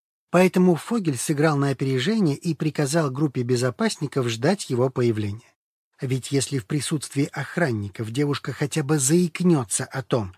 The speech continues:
что ее похитили и привезли на Саунми против воли, всему его плану по захвату военного спутника мгновенно придет конец.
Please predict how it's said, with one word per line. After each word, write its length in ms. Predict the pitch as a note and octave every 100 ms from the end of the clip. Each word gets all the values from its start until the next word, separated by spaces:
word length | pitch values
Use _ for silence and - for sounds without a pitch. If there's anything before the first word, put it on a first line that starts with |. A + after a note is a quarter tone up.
| _
что 220 | - -
ее 320 | C#3 C#3+ C#3+
похитили 640 | B2 D#3+ D3 E3 C3 A#2 A#2
и 200 | - D3+
привезли 580 | - E3 E3+ D3+ D#3 C3+
на 140 | C#3
Саунми 540 | - D3+ D#3 C3 A#2+
против 580 | A2+ C#3+ D3 - A2+ -
воли, 540 | A#2 G#3+ A#3+ C3+ F#2+ - _ _ _ _ _ _
всему 540 | - - F3+ F#3+ F3+
его 380 | C#3 D3+ D3 C#3
плану 480 | - C#3 C#3+ B2+ A#2
по 120 | B2+
захвату 580 | B2+ B2 C3 B2+ A2 A2+
военного 600 | A#2+ A#2 B2 G#2+ G#2+ A2+
спутника 640 | - G3 G#3 C#3+ A#2+ B2
мгновенно 680 | A#2+ B2 B2 A2 D#3+ G#3+ G#3
придет 400 | E3 A2+ A2 -
конец. 540 | A2+ F#2+ F2 -